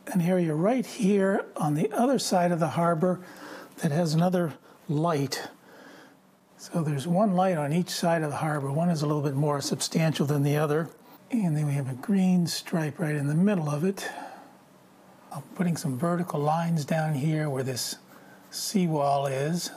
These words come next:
And just a warm highlight right on the tops of these rocks.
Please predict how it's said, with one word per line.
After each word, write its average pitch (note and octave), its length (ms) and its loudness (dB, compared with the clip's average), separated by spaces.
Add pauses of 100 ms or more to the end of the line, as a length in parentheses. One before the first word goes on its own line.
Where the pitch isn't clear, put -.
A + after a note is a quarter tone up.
(840)
And A3 320 4
just F3+ 220 -2
a D#3 80 0
warm G#3 600 2
highlight D#3+ 880 0 (140)
right E3 260 -2
on D#3+ 140 0
the D#3 80 -2
tops D3 440 -4
of B2+ 160 -8
these C3 220 -8
rocks. A#2+ 640 -6